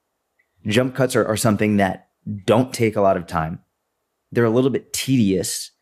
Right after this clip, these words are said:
but they actually make your content so much more watchable. And I don't really use them on YouTube because for YouTube, I prefer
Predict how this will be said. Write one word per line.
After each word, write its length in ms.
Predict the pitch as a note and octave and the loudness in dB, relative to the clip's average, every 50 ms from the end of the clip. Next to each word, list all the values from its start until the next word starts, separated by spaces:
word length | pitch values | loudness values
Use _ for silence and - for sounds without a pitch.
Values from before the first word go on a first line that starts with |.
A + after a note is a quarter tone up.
| _ _ _ _ _ _ _ _ _ | _ _ _ _ _ _ _ _ _
but 120 | C3 B2+ | -4 0
they 160 | C3 C3+ C3+ | 0 0 -2
actually 440 | B2+ C3 C#3 D3 - - - D#3 C#3+ | -2 -4 -6 -6 -4 -2 0 2 2
make 220 | C#3 C3+ C3 B2+ - | 4 2 2 2 0
your 120 | B2 G#2+ | 0 -2
content 580 | - - - B2+ B2+ C3 B2+ - A#2 G#2 F#2 - _ _ _ _ _ _ _ | -2 -4 -4 0 0 0 0 0 -2 -4 -4 -6 _ _ _ _ _ _ _
so 520 | - - - - - D3 - A#2+ C3+ D3 B2+ | -8 -6 -4 -2 0 0 2 2 2 0 2
much 420 | A#2 A#2 B2 B2 A#2+ - - - | 2 2 0 0 -2 -2 -4 -2
more 380 | G#2+ G#2 G#2 G#2 G2+ F#2 F2+ F2 | 0 0 2 2 2 0 0 -2
watchable. 720 | E2 E2 - G#2+ B2+ - - A#2 F#2+ F2 E2+ - - - _ _ _ _ _ _ _ - - - - - _ _ | -4 -4 -4 -4 -4 -2 0 0 0 0 -2 -6 -8 -14 _ _ _ _ _ _ _ -20 -20 -20 -20 -20 _ _
And 400 | B2+ B2+ B2 A#2+ A#2 A2+ G#2 - - _ _ | 0 2 2 2 2 0 -2 -4 -8 _ _
I 100 | - A#2+ | 0 2
don't 220 | A#2+ C#3+ F3 - - | 2 2 0 0 -2
really 200 | F#3 F#3 E3 C#3+ | -2 0 2 2
use 300 | B2+ B2 C3 C3 B2 C3 | 2 2 2 2 0 0
them 160 | C3+ B2+ B2+ | -2 -2 0
on 220 | - A2 G#2 G2 | 0 -2 -2 0
YouTube 580 | F#2 F2 F2 G#2 G#2+ - - C#3 C#3+ C3+ C#3 - - G#2 | -2 0 0 -2 -2 0 2 2 2 2 0 -6 -6 -4
because 300 | G2+ A2 - A#2+ G#2+ G2+ | -4 0 2 2 0 2
for 140 | - G#2+ G2+ | 2 -2 0
YouTube, 520 | G2+ A2+ B2 B2 - C3 B2+ A#2+ G2 G#2 - | 0 0 -2 -2 0 0 0 0 0 0 0
I 120 | - G#2+ G#2 | 0 0 0
prefer 720 | - - G#2 F#2 - - G#2+ G2+ G2 G2 F#2+ F#2+ G2 | 0 -4 -6 -6 -2 0 2 2 2 2 2 0 -4